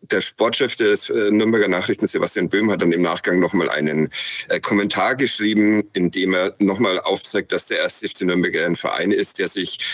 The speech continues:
auch den Kampf gegen den, äh, Rechtsradikalismus, äh, immer sehr auf die Fahnen schreibt. Ähm, und wenn dann aber seine,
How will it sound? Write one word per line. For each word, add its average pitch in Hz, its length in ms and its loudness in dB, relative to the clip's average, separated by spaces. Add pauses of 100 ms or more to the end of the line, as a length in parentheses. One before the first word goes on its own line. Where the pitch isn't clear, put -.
(420)
auch 117 300 0
den 113 160 0
Kampf 101 300 -2
gegen 101 180 0
den, 95 300 4
äh, 95 200 0
Rechtsradikalismus, 92 1300 -2
äh, 87 420 -2
immer 98 220 0
sehr 90 220 -2
auf - 80 -6
die 101 100 -4
Fahnen 92 340 -2
schreibt. - 640 -2
Ähm, 90 260 -2
und 95 160 2
wenn 90 160 0
dann 90 160 2
aber 90 220 0
seine, 87 540 0